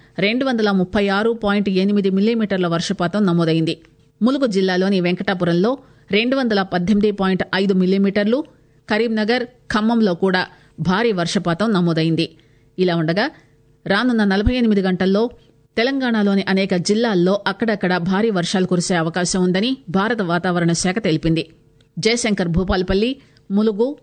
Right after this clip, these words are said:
భద్రాద్రి కొత్తగూడెం, సూర్యాపేట, మహబూబాబాద్, వరంగల్, హనుమకొండ జిల్లాల్లో భారీ వర్షాలు కురిసే అవకాశం ఉందని ఐఎండీ పేర్కొంది. ఆదిలాబాద్,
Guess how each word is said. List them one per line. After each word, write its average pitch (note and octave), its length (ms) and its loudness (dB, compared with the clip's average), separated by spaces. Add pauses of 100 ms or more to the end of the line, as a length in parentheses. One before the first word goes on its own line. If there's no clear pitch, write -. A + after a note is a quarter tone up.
భద్రాద్రి F#3+ 500 0
కొత్తగూడెం, F#3+ 560 0 (200)
సూర్యాపేట, G3 560 -2 (420)
మహబూబాబాద్, G3+ 680 0 (240)
వరంగల్, F#3+ 460 0 (100)
హనుమకొండ G#3 480 0
జిల్లాల్లో F#3 540 0 (440)
భారీ G#3+ 300 0
వర్షాలు F#3+ 380 -2
కురిసే F3+ 300 0
అవకాశం F#3 480 0
ఉందని F#3+ 320 2 (400)
ఐఎండీ G#3+ 340 0
పేర్కొంది. E3+ 480 0 (680)
ఆదిలాబాద్, A3+ 560 0